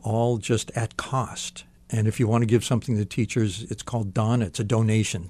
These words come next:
It's cognate, same word. Uh, it's not mandatory. So they're doing it, uh, in the way it's traditionally done. So there's no, it's, that's not monetized, but it's made available. That's the way to,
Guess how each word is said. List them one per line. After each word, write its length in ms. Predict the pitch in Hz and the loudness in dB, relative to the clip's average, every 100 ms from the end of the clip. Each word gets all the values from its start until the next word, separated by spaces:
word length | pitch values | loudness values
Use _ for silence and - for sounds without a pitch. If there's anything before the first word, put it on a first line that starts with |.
| - | -14
It's 120 | 104 | -8
cognate, 500 | - 110 95 85 - | 0 0 0 -6 -10
same 240 | - 92 | -8 -6
word. 260 | 87 76 - - - - - - - - - | -8 -10 -14 -20 -20 -20 -20 -20 -20 -10 -2
Uh, 140 | 113 113 | 0 0
it's 440 | 117 139 117 - | 0 0 -2 2
not 180 | 120 107 | 0 2
mandatory. 640 | 104 101 92 - 107 104 | 2 2 0 -4 -6 -6
So 200 | 104 - | 0 2
they're 200 | 135 156 | 6 6
doing 420 | 117 127 135 131 | 6 6 8 6
it, 160 | 107 107 - - - - | 4 0 -8 -20 -12 -6
uh, 320 | 107 95 107 - | -4 -4 -6 -4
in 180 | 123 113 | 0 2
the 80 | 107 | 2
way 240 | 107 117 | 2 2
it's 120 | 107 - | 0 -4
traditionally 540 | 117 101 101 - 101 | -6 -4 -6 -6 -6
done. 440 | 92 117 104 76 - - - - - - | -2 -2 -2 -6 -14 -20 -20 -20 -20 -14
So 500 | - 131 117 113 110 - - - - - | 0 6 6 6 2 -4 -16 -20 -20 -8
there's 180 | 175 127 | 2 6
no, 140 | 156 156 | 8 8
it's, 280 | 143 131 | 6 0
that's 400 | - - 135 143 | -4 -2 -2 0
not 160 | 170 135 | 0 2
monetized, 840 | 123 143 156 - 95 82 85 - - - | 2 2 0 -2 -8 -10 -16 -20 -20 -4
but 120 | - 131 | 0 0
it's 160 | - | 4
made 180 | 131 117 | 4 4
available. 580 | 98 120 156 135 87 76 | 4 2 4 2 -2 -6
That's 240 | 101 113 - | -4 -2 0
the 100 | 104 | 2
way 240 | 107 104 - | 4 2 -2
to, 140 | - | -10